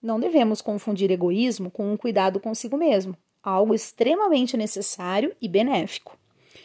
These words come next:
Você se cuida em relação ao que come? Você se cuida em relação aos cheiros que sente? Você se cuida em relação ao que veste? Você se cuida em relação ao que ouve?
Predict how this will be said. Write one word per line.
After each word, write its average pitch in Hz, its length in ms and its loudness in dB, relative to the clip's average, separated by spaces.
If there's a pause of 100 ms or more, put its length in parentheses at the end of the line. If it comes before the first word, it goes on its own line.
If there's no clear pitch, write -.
(440)
Você 349 220 4
se 320 140 2
cuida 254 320 2
em 202 60 -2
relação 196 440 0
ao 180 80 -4
que - 100 -16
come? 185 500 2 (800)
Você 349 220 2
se 311 160 0
cuida 277 320 0
em 233 40 4
relação 214 400 0
aos 208 200 4
cheiros 277 480 2
que - 100 -10
sente? 190 680 0 (640)
Você 330 200 2
se - 160 2
cuida 294 320 0
em 233 40 2
relação 220 400 0
ao 208 100 2
que - 140 -10
veste? 202 840 0 (560)
Você 254 240 -10
se 262 160 -4
cuida 247 360 -4
em 196 40 -8
relação 208 400 -4
ao 208 100 0
que 180 200 -10
ouve? 202 440 0